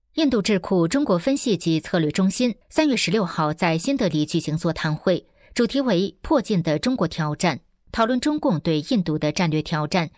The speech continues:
习近平面临的内部难题，以及中共在南亚区域发动的影响战。驻印度代表处多名官员参加这场活动。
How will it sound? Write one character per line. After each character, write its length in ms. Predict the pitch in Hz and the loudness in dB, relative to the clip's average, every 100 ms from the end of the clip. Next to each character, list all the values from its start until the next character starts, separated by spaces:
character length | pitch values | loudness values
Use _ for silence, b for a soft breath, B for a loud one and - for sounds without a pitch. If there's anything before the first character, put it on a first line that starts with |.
| b b | b b
习 140 | 277 | -2
近 160 | 330 277 | 0 -2
平 240 | - 151 | -2 0
面 180 | 202 185 | 0 0
临 160 | 151 | -2
的 160 | 156 170 | -2 -2
内 180 | - 233 | 0 -2
部 120 | 170 | -2
难 200 | 151 143 | -2 -2
题， 360 | 170 - 151 160 b b | -2 -2 -2 -4 b b
以 80 | 226 | -2
及 180 | 254 | 0
中 160 | 269 311 | 0 0
共 180 | 320 185 | 0 0
在 280 | 170 160 151 | 0 0 0
南 180 | 156 | 0
亚 140 | 170 165 | 0 0
区 180 | - 254 | -2 -2
域 200 | 262 185 | 0 -2
发 180 | - 247 | -2 -2
动 160 | 277 | 0
的 120 | 180 143 | -2 -2
影 180 | 147 | -4
响 240 | 147 160 170 | -2 -4 -2
战。 240 | 175 143 - _ _ _ _ - | -2 -2 -6 _ _ _ _ -2
驻 160 | 311 285 | 2 2
印 160 | 302 | 2
度 120 | 247 | 0
代 120 | 180 165 | -2 -2
表 200 | 151 143 | -2 -2
处 200 | - 165 | 0 0
多 140 | 262 | 2
名 140 | 226 | 2
官 180 | 165 240 | 2 0
员 260 | - 151 - | 0 -2 -4
参 240 | - 220 220 | -6 -2 0
加 180 | 240 | -2
这 140 | 247 202 | -2 -2
场 200 | - 147 | -2 -6
活 220 | - 143 | -4 -2
动。 240 | 160 147 | 0 -2